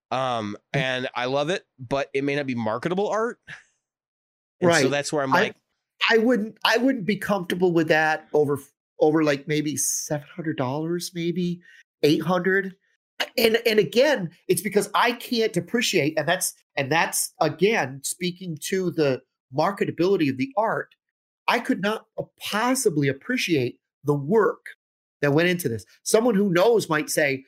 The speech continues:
Speaker 2: "Jim, that took him, uh, or her, uh,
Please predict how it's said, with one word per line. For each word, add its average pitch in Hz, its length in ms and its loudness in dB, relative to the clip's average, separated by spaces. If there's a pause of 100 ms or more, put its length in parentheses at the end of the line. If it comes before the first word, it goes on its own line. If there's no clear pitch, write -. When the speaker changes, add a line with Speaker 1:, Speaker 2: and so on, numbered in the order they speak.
(240)
Speaker 2:
"Jim, 208 400 0 (260)
that 294 260 2
took 214 220 4
him, 147 440 0 (580)
uh, 135 280 2
or 151 160 4
her, 156 400 2 (280)
uh, 135 300 2